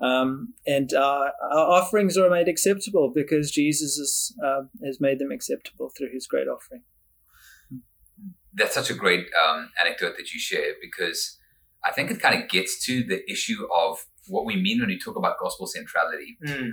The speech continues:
Speaker 2: which is not that, uh, gospel centrality is not to say that people that aren't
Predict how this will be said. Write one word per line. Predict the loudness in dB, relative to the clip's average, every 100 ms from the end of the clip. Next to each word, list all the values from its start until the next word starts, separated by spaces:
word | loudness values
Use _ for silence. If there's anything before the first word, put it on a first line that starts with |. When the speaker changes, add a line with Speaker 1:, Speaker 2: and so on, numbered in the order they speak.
| -8
Speaker 2:
which | -4 -2
is | 2
not | 0 0 -10 _ -2
that, | 4 4 2 -6 _ -10 -10 -14 _ _ _ _ _ _ _ _ _ -2
uh, | 4 6 6 4 -2 -8 _ _ _ _ _ _ _ _ _ _ _ _
gospel | -4 -2 -2
centrality | -2 0 0 2 0
is |
not | -2 -4
to | -2
say | 0
that | 0 -2
people | -4 -6 -4
that | -2
aren't | -2 -2